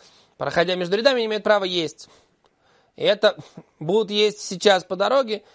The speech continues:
будут потом меньше есть в процессе и будут продуктивнее работать. Потому что когда они едят, а так они будут тык-тык-тык-тык-тык собирать сразу это самое, а так они это туда, это туда, надо рассчитывать. Ну, так, пока шли, поели чуть-чуть из корзинки, а, так сказать, вот держат корзинку и так сразу собирают, так сказать, да.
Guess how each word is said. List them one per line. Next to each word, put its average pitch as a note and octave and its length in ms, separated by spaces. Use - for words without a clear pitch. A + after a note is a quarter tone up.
будут G3+ 320
потом F#3 280
меньше F3+ 280
есть D#3+ 200
в - 40
процессе F#3+ 440
и D#3+ 40
будут E3 260
продуктивнее D3+ 500
работать. C#3 580
Потому - 120
что - 80
когда D3 160
они D3+ 160
едят, A3+ 400
а D#3+ 60
так A3+ 180
они G3+ 80
будут F#3+ 320
тык-тык-тык-тык-тык - 760
собирать E3+ 440
сразу D#3 260
это E3 140
самое, F3+ 200
а C3+ 40
так C3 140
они B2+ 100
это C3 320
туда, F3 320
это C3 180
туда, E3+ 260
надо C3 200
рассчитывать. - 440
Ну, F4+ 120
так, E4 220
пока F#3+ 260
шли, G#3+ 200
поели D#3+ 440
чуть-чуть D#3+ 420
из D#3 120
корзинки, G3 560
а, G3+ 140
так A#3 160
сказать, A#3 200
вот A3+ 180
держат A3 280
корзинку A3 400
и E3+ 40
так E3 120
сразу G3 240
собирают, F3+ 420
так D3+ 100
сказать, D3+ 180
да. D#3 140